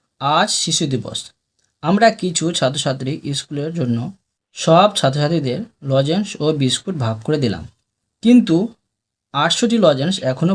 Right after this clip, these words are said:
পড়ে আছে।" এটা কিন্তু বেড়ে যাচ্ছে। "আমরা মোট যতজন আছি প্রত্যেকে তার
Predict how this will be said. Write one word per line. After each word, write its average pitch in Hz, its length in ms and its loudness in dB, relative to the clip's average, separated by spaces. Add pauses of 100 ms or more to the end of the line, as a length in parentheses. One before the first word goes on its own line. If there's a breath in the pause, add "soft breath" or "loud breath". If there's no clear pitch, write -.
পড়ে 139 160 2
আছে।" - 240 -4 (460)
এটা 139 200 -6
কিন্তু 170 240 2
বেড়ে 175 160 4
যাচ্ছে। 110 340 -2 (880)
"আমরা 196 320 4 (260)
মোট 170 340 2 (100)
যতজন 156 360 0 (100)
আছি 131 320 -2 (480)
প্রত্যেকে 226 520 -2 (160)
তার 131 240 -2